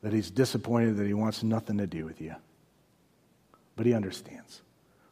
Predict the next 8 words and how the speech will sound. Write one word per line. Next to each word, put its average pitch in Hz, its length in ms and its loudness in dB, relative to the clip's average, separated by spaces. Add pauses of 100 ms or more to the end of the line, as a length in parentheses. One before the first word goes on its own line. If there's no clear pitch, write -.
what 90 140 -2
we're 87 100 -8
going 76 260 -14
through. - 200 -18 (1000)
And 101 120 -6
he's 147 480 4 (320)
drawing 113 600 2
near 98 340 2